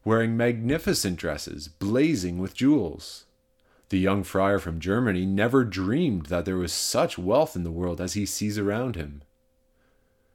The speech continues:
The Pope's chamberlains walk by his side, carrying fans made of peacock's tails. The cross-bearers go before, bearing huge silver crosses.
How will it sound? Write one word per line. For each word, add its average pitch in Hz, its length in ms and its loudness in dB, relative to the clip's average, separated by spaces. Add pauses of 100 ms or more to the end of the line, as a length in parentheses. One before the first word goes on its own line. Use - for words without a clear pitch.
(640)
The 92 100 -6
Pope's 104 320 -2
chamberlains 117 680 2
walk 113 380 2
by 123 120 4
his 123 180 -2
side, 135 480 -4 (120)
carrying 101 400 0
fans 104 480 -4
made 101 180 0
of 107 120 -8
peacock's - 520 -4
tails. 78 520 -8 (420)
The 92 80 -4
cross-bearers 92 640 0
go 101 140 0
before, 101 580 -2 (380)
bearing 110 260 2
huge 104 580 -2
silver 104 400 0
crosses. 120 800 -6